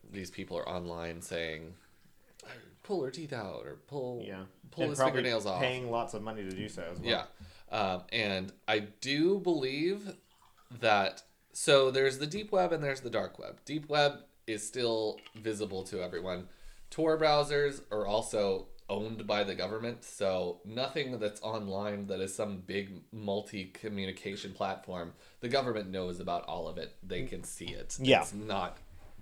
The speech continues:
Speaker 1: invisible to them.
Speaker 2: 'Cause wasn't the Tor browser something that you said
Speaker 1: It's
Speaker 2: that was
Speaker 1: sponsored by the
Speaker 2: by the,
Speaker 1: government.
Speaker 2: by the government, yeah.
Speaker 1: Uh, yeah. So there's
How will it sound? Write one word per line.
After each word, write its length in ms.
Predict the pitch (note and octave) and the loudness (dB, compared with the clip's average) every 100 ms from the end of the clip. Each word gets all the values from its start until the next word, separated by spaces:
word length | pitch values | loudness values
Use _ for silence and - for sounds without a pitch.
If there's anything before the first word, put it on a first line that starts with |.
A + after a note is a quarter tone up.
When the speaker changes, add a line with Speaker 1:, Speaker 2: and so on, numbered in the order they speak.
| - | -4
Speaker 1:
invisible 600 | - B2 A#2 G2+ G2 F2+ | -4 -2 -2 -2 -2 -4
to 160 | - F2 | -4 -6
them. 200 | - - | -6 2
Speaker 2:
'Cause 160 | D#3 | 4
wasn't 300 | C3+ D#3+ F#3 | 8 6 6
the 60 | F3 | 2
Tor 240 | E3+ D#3 | 6 8
browser 560 | C#3+ C#3 C3+ C3 B2 A#2 | 10 12 12 8 6 4
something 280 | - B2 B2 | 0 2 2
that 80 | A2+ | 0
you 60 | |
said 160 | A2+ A#2 | 2 4
Speaker 1:
It's 80 | A2 | 6
Speaker 2:
that 60 | |
was 100 | A2 | 4
Speaker 1:
sponsored 420 | A#2 - - A2+ | 4 0 2 0
by 200 | G#2 G2 | 4 4
the 40 | F#2+ | 12
Speaker 2:
by 140 | C3 | 12
the, 100 | B2+ | 12
Speaker 1:
government. 240 | B2+ - A2 | 8 6 8
Speaker 2:
by 120 | A#2+ | 10
the 80 | A2 | 10
government, 300 | A2 G2+ G2+ | 4 4 2
yeah. 220 | A2 F#2+ - - - | 2 0 -6 -20 -8
Speaker 1:
Uh, 380 | G2+ F#2 F2 D#2+ - - | -2 0 2 -2 -6 -8
yeah. 240 | G2+ - - | -4 -4 -6
So 280 | - - G#2+ | -2 4 6
there's 360 | A2+ B2 B2 | 6 4 2